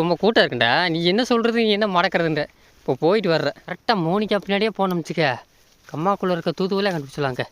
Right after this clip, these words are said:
இந்தா, இதுக்குள்ள ஒரு தூதுவளை இருந்துச்சு, கடிச்சிட்டா பய உள்ள. என்னண்ணே வரி குதிரை மகனே, என்ன நூடுல்ஸ் சாப்பிட்றீங்களா? சைனாக்காரங்க எனக்கா? ஐயே, சதக்கு சதக்கு முக்கு. நல்லா நூடுல்ஸ் எனக்கா இருக்கு பய உள்ள. எடுத்து கடிக்கிறதுக்கு நல்லா மேகி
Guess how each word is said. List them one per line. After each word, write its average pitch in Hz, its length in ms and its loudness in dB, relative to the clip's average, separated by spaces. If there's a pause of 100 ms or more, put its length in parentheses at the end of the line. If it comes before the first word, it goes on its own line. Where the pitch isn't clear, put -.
(300)
இந்தா, - 160 -4 (120)
இதுக்குள்ள 139 300 -4
ஒரு 131 100 -6
தூதுவளை 135 300 -2
இருந்துச்சு, 120 240 -8 (400)
கடிச்சிட்டா - 280 -4 (100)
பய 110 180 -4
உள்ள. 113 140 -4 (300)
என்னண்ணே 165 260 0 (120)
வரி 185 160 0
குதிரை 202 260 0
மகனே, 180 260 2 (460)
என்ன 180 180 0
நூடுல்ஸ் 220 300 0
சாப்பிட்றீங்களா? 160 400 2 (420)
சைனாக்காரங்க 165 540 2
எனக்கா? 156 180 0 (300)
ஐயே, 220 200 -2 (440)
சதக்கு 240 280 -2
சதக்கு 247 220 -2
முக்கு. 180 160 -4 (360)
நல்லா 214 140 0 (100)
நூடுல்ஸ் 226 320 -2
எனக்கா 214 200 2
இருக்கு 170 160 -4
பய 170 120 -2
உள்ள. 160 180 -4 (460)
எடுத்து 214 260 -2
கடிக்கிறதுக்கு 175 540 -2
நல்லா 180 200 0
மேகி 196 240 2